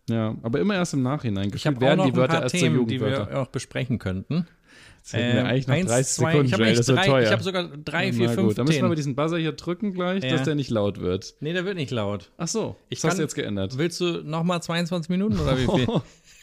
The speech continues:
Speaker 1: Das tun wir den Leuten heute wirklich
Speaker 2: Wieso?
Speaker 1: nicht
Speaker 2: Die
Speaker 1: an.
Speaker 2: können in der nächsten Pause weiterhören.
Speaker 1: Wenn überhaupt noch jemand zuhört.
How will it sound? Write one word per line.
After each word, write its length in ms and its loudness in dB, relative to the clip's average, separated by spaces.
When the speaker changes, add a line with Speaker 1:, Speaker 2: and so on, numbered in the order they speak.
Speaker 1:
Das 100 -14
tun 160 0
wir 80 0
den 120 0
Leuten 280 0
heute 220 0
wirklich 200 0
Speaker 2:
Wieso? 260 4
Speaker 1:
nicht 100 6
Speaker 2:
Die 60 6
Speaker 1:
an. 40 0
Speaker 2:
können 180 2
in 60 2
der 120 2
nächsten 280 2
Pause 280 2
weiterhören. 340 2
Speaker 1:
Wenn 80 4
überhaupt 260 2
noch 140 -4
jemand 260 -2
zuhört. 480 -2